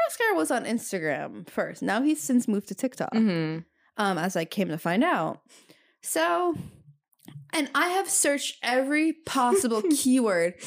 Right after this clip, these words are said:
Speaker 1: every variation of his name. All of, like, I remember the fan accounts dedicated to him. So, and I would try to find him through there,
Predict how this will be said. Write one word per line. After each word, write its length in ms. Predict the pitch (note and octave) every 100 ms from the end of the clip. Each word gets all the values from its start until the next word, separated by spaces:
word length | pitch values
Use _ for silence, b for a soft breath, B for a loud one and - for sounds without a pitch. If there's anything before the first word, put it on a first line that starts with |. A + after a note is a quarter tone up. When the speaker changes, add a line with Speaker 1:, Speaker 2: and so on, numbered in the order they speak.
| B -
Speaker 1:
every 240 | D4+ F4
variation 560 | D4+ D4 D4 C#4 B3+ C4
of 100 | B3
his 180 | A3 A#3
name. 480 | A#3 B3 E3 D3+ F#3+ B B B _ _ _
All 280 | A#3+ C#4 F4
of, 140 | F4+ D#4+
like, 180 | D#4+ - -
I 80 | C#4+
remember 360 | D4 C#4+ D4 E4
the 120 | D4+
fan 320 | - C#4 D#4+
accounts 460 | D#4 B3 G3+ G3 -
dedicated 600 | A#3+ E4 D#4+ G#3 F#3 F3
to 100 | F3+
him. 420 | F3 D3 E3+ G#3+ B B
So, 180 | - C4+
and 200 | B3+ B3+
I 60 | B3
would 140 | A#3+
try 220 | C4 C#4+
to 80 | C4+
find 380 | C4+ C4 C4+ C#4+
him 140 | B3 G#3+
through 320 | G#3+ A3+ G#3+
there, 420 | C#4+ D#4+ E3